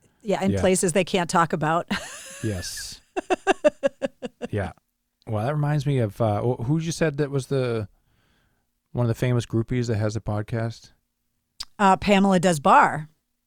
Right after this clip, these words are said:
Speaker 1: Yeah, she's on the Pantheon Podcast Network.
Speaker 2: 'Cause I was thinking
Speaker 1: She
Speaker 2: about
Speaker 1: was
Speaker 2: the
Speaker 1: one
Speaker 2: other
Speaker 1: of the
Speaker 2: one.
Speaker 1: inspirations behind the almost famous, like, band dates. Like, that there was that whole generation of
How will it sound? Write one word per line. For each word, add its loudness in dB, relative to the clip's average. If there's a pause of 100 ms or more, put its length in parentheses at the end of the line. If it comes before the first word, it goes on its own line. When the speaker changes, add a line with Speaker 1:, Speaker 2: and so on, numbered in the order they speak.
(320)
Speaker 1:
Yeah, 2
she's 2
on 4
the 2
Pantheon 0
Podcast 2
Network. -6 (680)
Speaker 2:
'Cause 0
I 6
was 4
thinking 4
Speaker 1:
She 8
Speaker 2:
about 8
Speaker 1:
was 8
Speaker 2:
the 6
Speaker 1:
one 8
Speaker 2:
other 6
Speaker 1:
of 4
the 6
Speaker 2:
one. 6
Speaker 1:
inspirations 4
behind 0 (160)
the 2
almost 4
famous, 0
like, -2
band 4
dates. -4
Like, 0
that 0
there 4
was 2
that 4
whole 4
generation 2
of 2